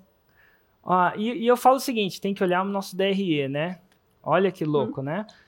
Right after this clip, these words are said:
Speaker 1: Esses números têm que tá na ponta da língua do Ministério
Speaker 2: Da
Speaker 1: do
Speaker 2: língua.
Speaker 1: Boleto.
Speaker 2: Sim.
Speaker 1: Não sei, aqui na Ignição a gente tem o Ministério do Boleto,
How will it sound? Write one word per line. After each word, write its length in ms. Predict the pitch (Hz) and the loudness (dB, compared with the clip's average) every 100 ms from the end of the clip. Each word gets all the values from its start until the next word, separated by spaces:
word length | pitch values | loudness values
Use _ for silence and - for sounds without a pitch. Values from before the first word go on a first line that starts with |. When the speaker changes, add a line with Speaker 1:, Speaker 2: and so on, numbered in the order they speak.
| _ | _
Speaker 1:
Esses 220 | - 208 165 | -6 -4 -2
números 400 | 190 233 233 208 | 0 2 0 -2
têm 120 | 240 | -4
que 60 | 226 | -2
tá 80 | |
na 120 | 220 208 | -2 -2
ponta 640 | - 190 247 302 311 302 233 | -2 -2 0 2 2 0 -4
da 180 | 262 | 0
língua 460 | 262 196 196 226 254 | 0 0 -2 2 2
do 120 | 240 | 2
Ministério 540 | 269 320 330 277 208 214 | -4 -4 -4 2 2 4
Speaker 2:
Da 60 | |
Speaker 1:
do 60 | 208 | 6
Speaker 2:
língua. 120 | 269 | 6
Speaker 1:
Boleto. 520 | 294 247 220 214 - - _ _ _ _ _ _ _ _ _ | 10 10 8 4 -10 -20 _ _ _ _ _ _ _ _ _
Speaker 2:
Sim. 140 | 175 180 - | -14 -14 -10
Speaker 1:
Não 240 | - 214 220 | 4 6 6
sei, 320 | - 208 - | 6 2 2
aqui 260 | 165 - | 0 2
na 140 | 226 226 | 4 4
Ignição 460 | 208 214 196 214 | 4 2 2 2
a 60 | 220 | 2
gente 100 | 220 | 2
tem 100 | 240 | 0
o 40 | |
Ministério 580 | 240 233 214 - 240 262 | 0 -2 -4 2 4 4
do 80 | 254 | 2
Boleto, 680 | 269 269 190 147 - - | 4 6 6 2 -2 -20